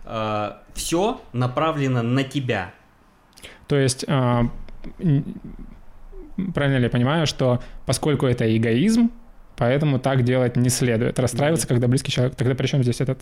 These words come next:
Speaker 2: э, зачем ты привел этот аргумент?
Speaker 1: А, потому что близкому человеку от этого ни холодно, ни жарко.
Speaker 2: А это здесь при чем?
Speaker 1: З-, ты ж меня <laughs> с-, спросил, что я могу сказать близкому человеку в лицо, что я не буду страдать, если с ним вдруг что-то случится.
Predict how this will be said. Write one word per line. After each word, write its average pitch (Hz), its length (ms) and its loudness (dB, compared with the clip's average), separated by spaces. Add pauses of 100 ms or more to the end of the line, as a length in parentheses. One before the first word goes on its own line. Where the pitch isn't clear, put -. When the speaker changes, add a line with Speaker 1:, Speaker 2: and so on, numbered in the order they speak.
Speaker 2:
э, 156 440 -4 (120)
зачем 139 360 0
ты 131 80 0
привел 127 320 0
этот 139 260 -6
аргумент? 131 480 -4
Speaker 1:
А, 117 300 0
потому 120 360 -4
что 131 640 -2
близкому 131 500 -2
человеку 123 400 -4
от 117 120 -6
этого 120 220 -6
ни 104 100 -4
холодно, 127 340 -6
ни 120 120 -4
жарко. 95 400 -8 (240)
Speaker 2:
А 117 140 0
это 117 140 0
здесь 120 140 2
при 127 140 0
чем? 131 200 -4 (1000)
Speaker 1:
З-, 113 260 -12 (100)
ты 131 100 -2
ж 127 100 -4
меня 123 80 2
<laughs> - 20 -8
с-, - 340 -12
спросил, 127 480 -4 (400)
что - 200 -8
я 123 160 2
могу 123 260 0
сказать 120 380 -4
близкому 117 340 -6
человеку 113 340 -4
в 101 100 -6
лицо, 110 340 -2
что - 180 -8
я 113 180 -2
не 123 140 0
буду 131 300 -4
страдать, 110 540 -4
если 107 260 -10
с - 120 -10
ним 135 200 -2
вдруг 123 260 -8
что-то 113 260 -8
случится. - 600 -12